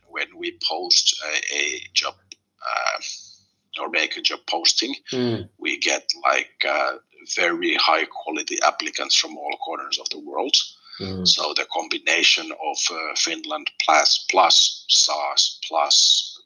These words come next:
Speaker 1: venture capital or private equity as an industry, uh, is surprisingly attractive for not only finance professional, but also we get, uh, believe it or not, we get, like, software developers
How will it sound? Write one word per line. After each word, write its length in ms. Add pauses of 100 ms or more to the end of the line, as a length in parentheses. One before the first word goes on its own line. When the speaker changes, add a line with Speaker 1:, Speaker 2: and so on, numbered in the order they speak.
Speaker 1:
venture 300
capital 300
or 160
private 300
equity 400
as 80
an 140
industry, 580 (760)
uh, 220
is 200
surprisingly 760
attractive 560
for 400 (300)
not 220
only 240
finance 440
professional, 760
but 120
also 320 (100)
we 180
get, 240 (280)
uh, 140 (200)
believe 220
it 60
or 100
not, 200
we 120
get, 300
like, 200
software 400
developers 640